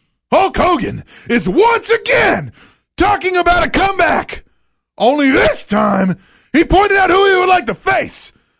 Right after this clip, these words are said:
on the biggest stage in wrestling, and he wants to face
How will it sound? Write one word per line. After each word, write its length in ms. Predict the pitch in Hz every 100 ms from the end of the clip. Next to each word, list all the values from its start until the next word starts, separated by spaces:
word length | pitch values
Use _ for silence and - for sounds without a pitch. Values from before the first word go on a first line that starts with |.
| _
on 120 | 196 202
the 100 | 165
biggest 440 | 202 440 415 539
stage 300 | - 359 339
in 80 | 330
wrestling, 560 | 285 220 - 208 185 175 - _ _ _ _ _
and 120 | 240 320
he 100 | 359
wants 280 | 381 359
to 120 | - 277
face 540 | - 311 302 277 -